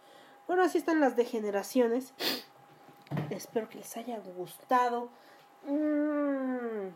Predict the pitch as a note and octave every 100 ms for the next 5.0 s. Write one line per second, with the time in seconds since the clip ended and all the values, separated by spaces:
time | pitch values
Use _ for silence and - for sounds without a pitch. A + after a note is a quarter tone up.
0 | - - - - - - - - - -
1 | - - - - - - - - C#4 C4+
2 | C4 C4 B3 - A3 G3 F#3 F3 - -
3 | - G3 G3 - A3 A3+ A#3+ C#4+ - A3+
4 | A#3 A#3+ - - G#3+ G#3+ - E3 F#3+ C#4